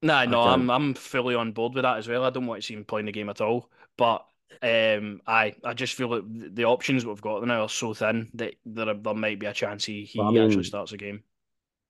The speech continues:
Speaker 2: this is what I'm on about when we had, obviously, the M G A and all that, but, like, you've got to, you've got to at least, like, they bring a couple of options in. Look how bare the squad is for January, and this is a kind of, I'd be playing Co-, McCausland, eh, in the middle, and I'd be playing Matondo.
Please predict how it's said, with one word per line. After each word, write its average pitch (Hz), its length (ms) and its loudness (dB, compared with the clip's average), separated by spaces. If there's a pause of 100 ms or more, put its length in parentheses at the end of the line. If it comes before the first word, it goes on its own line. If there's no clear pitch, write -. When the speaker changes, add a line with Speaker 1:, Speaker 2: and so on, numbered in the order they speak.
(320)
Speaker 2:
this 101 160 0
is 101 120 4
what 92 120 2
I'm 95 120 0
on 101 100 4
about 107 180 4
when 101 120 4
we 95 80 4
had, 98 160 0 (280)
obviously, 90 540 -2 (120)
the 92 60 -8
M 90 100 0
G 87 220 0
A 95 40 6
and 101 80 6
all 107 80 4
that, 107 200 0
but, - 220 -8
like, 95 160 2
you've 90 160 -2
got 104 240 4
to, - 140 -12
you've - 180 -8
got 98 220 2
to 113 120 2
at - 80 -2
least, 87 220 -6
like, - 120 -6 (220)
they 87 180 -6
bring 82 200 -2
a 85 60 -4
couple 82 260 -4
of 80 80 2
options 92 280 -2
in. 92 180 2
Look 95 160 -4
how 120 140 4
bare 87 280 0
the 90 100 -4
squad 85 300 -4
is - 300 -4 (340)
for 95 140 -6
January, 87 440 0
and 87 80 2
this 87 160 -4
is 90 80 -6
a 87 60 -8
kind 85 260 -2
of, 80 180 -6 (460)
I'd 101 180 2
be 104 80 2
playing 95 240 6
Co-, - 260 2
McCausland, 90 600 0 (600)
eh, 85 220 2
in 85 80 0
the 85 60 -4
middle, 87 260 2
and 85 80 0
I'd 82 100 -4
be 82 80 -4
playing 85 460 -2
Matondo. 85 600 0